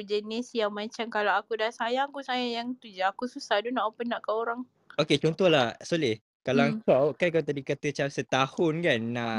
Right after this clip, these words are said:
Speaker 1: Mm-mm.
Speaker 2: bagi orang tu masa kan, t-, uh,
Speaker 1: Hmm.
Speaker 2: peluang tu semua kan. And then
Speaker 1: Mm-mm.
Speaker 2: dalam masa tempoh setahun tu, takkan tak ada orang lain yang cu-, nak try masuk dal-, uh, cuba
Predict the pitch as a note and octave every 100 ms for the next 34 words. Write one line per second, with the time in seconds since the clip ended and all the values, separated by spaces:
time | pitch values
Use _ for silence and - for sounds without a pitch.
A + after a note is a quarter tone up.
0 | G#2+ - - B2 C3 B2+ C3 B2+ C3+ C#3
1 | - C#3 C3 A2 - - A2+ A#2 A3 B2+
2 | A#2+ B2 C3+ C#3 C3+ G#2 _ - A#3 G#3+
3 | G#3 E3 D#3+ E3 D#3 E3 F3+ - F3 D3+
4 | D#3 D#3 F3 - C3+ C3 B2+ C#3 C3 C3+
5 | C3 C3 - C3+ - A#2+ - D3 B2+ B2+
6 | B2+ - C3+ B2+ - A#2+ A#2+ C3+